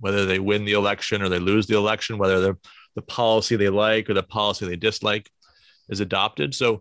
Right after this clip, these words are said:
you know, all that is, is something that we, we see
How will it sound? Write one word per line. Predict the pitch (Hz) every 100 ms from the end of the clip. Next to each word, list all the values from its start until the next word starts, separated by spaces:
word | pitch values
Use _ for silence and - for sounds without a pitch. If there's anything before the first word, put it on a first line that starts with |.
| - _ -
you |
know, | 107
all | 107 120 139
that | 117 127 113 _ _ _ _ _ _ _ _ _ -
is, | 117 113 107
is | 117 -
something | 147 143 127 110
that | 104
we, | 113 113
we | 113
see | 104 - 156 220 110 120